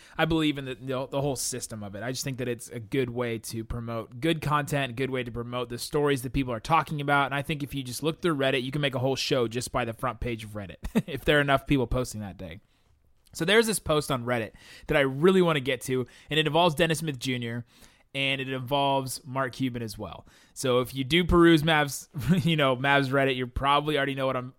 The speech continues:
what I'm talking about, but I'll get to that later in the show. So continue listening, and then,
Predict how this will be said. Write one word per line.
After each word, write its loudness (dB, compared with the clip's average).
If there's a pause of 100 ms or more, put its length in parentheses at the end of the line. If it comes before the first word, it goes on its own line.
what -2
I'm -4
talking -2
about, 0
but 2
I'll 2
get 0
to -4
that 0 (600)
later 2
in 0
the -8
show. 0
So -8
continue 2
listening, 0 (380)
and 0
then, 0